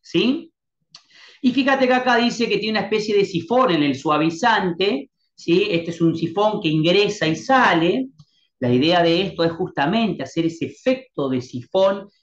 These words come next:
en el suavizante, eh, y más que nada para darle también esa contención de, eh, la cantidad de suavizante que va a proporcionar al sistema de lavado en el momento en el que está adquiriendo.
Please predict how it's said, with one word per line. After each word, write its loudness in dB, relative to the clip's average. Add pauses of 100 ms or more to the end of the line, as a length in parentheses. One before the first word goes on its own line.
(120)
en -2
el -2
suavizante, -2 (340)
eh, 0 (380)
y -8
más 0
que 0
nada 2
para 2
darle 2
también 0
esa -6
contención -2 (300)
de, 0 (460)
eh, -2
la 0
cantidad -2
de 2
suavizante -6
que -2
va -2 (180)
a -2
proporcionar -2 (220)
al 0
sistema -4
de 2
lavado 0
en -2
el -2
momento -4
en -4
el -6
que -8 (240)
está -8
adquiriendo. -12